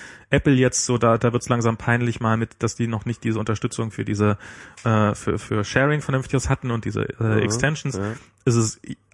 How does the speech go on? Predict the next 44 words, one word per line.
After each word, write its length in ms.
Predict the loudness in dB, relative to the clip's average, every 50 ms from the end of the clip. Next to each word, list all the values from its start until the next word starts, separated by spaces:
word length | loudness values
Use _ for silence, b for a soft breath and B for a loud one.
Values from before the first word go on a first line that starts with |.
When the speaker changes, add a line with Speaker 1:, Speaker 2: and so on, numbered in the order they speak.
| _ _ 0
Speaker 1:
eigentlich 340 | 2 2 2 2 -2 -2 -2
so 100 | -4 -4
quasi, 300 | 0 2 4 4 4 4
das 140 | 2 0
ist 100 | 0 0
der 80 | -2 -2
schwarze 360 | 0 2 2 2 2 2 -2
Fleck 280 | -6 -4 -6 -6 -4 -4
bei 140 | -6 -6 -4
Google 400 | -4 -6 -4 -2 0 0 0 0
sehr 200 | -2 -2 -4 -4
st-, 140 | -4 -2
oder 120 | 0 2 2
Speaker 2:
Ist 40 | 4
Speaker 1:
bei 80 | 4
Speaker 2:
Java. 120 | 2 2 2
Speaker 1:
Android 260 | 2 2 0 0 0
sehr 160 | 0 -2 -2
stark, 320 | -2 -4 -4 -4 -4 -4
dieses, 340 | -2 -2 -2 -2 -2 -4 -8
diese 300 | -8 -4 -2 0 0 2
Abhängigkeit 480 | 0 0 0 0 -4 -2 -2 -2 -4 -2
von 140 | -4 -8 -8
Java. 360 | -6 -4 -4 -4 -4 -6 -8 -6
Speaker 2:
Mhm. 320 | -6 -6 -6 -6 -6 -8 -2 2
Speaker 1:
Wo 80 | 4 6
ja, 160 | 6 6 4
wo 80 | 4 4
sie 140 | 4 4 4
auch 140 | 2 2
gerade 220 | 2 2 2 2 2
noch 120 | 2 2
mal 80 | 2 2
in 80 | 2
einer 100 | 4 2
richtigen, 500 | 2 0 0 0 -2 -2 -2 -2 -4 -8 -8 -4
äh, 260 | -2 0 0 0 0 -2 -4
Scheiße 340 | -4 -2 0 0 0 -2 -4
stecken, 340 | -2 -2 -4 -4 -4 -2
weil 140 | 0 2 2
jetzt 180 | 2 2 0 -2
hat 100 | -2 0
ja, 200 | 2 4 4 2 2 0 -2 -2 -2 0
äh, 40 | -2